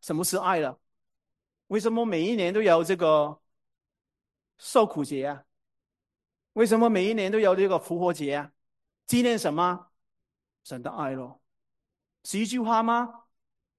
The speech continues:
是一个已经出现了很多年的一个行动。虽然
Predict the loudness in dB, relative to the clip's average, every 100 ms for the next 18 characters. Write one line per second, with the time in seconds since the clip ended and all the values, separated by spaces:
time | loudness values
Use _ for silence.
0 | _ _ _ _ _ _ -10 -6 -4 0
1 | 2 2 -2 -16 _ _ _ _ -12 -6
2 | -4 -4 -2 0 0 0 0 0 -2 -4
3 | 2 4 4 2 0 0 -2 -2 -4 -4
4 | -6 -2 2 2 2 -10 _ _ _ _
5 | _ _ _ _ _ _ _ -10 0 2
6 | 2 0 -8